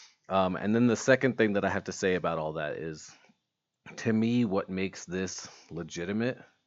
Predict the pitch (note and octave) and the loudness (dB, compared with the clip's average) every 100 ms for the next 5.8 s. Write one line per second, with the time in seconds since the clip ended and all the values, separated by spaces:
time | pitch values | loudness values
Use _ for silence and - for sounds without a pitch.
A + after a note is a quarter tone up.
0 | _ - G2 F2 F#2 - G2 F#2+ - F2+ | _ -8 -6 -4 -8 0 0 0 -2 -2
1 | F2 E2+ - _ - - - - _ F2+ | 0 0 -2 _ -20 -20 -20 -20 _ -2
2 | F2+ F2 D#2+ D2 C#2 _ - _ _ _ | 0 0 -2 -6 -14 _ -20 _ _ _
3 | _ _ _ _ _ - F2 A2+ B2+ C3+ | _ _ _ _ _ -16 2 8 10 10
4 | D3 C#3+ A2 G#2 A2 G#2 G2+ F2 - - | 8 4 0 4 6 6 4 2 -4 -10
5 | - - - - - A#2+ A2 | -6 -6 -8 -10 -14 -8 -6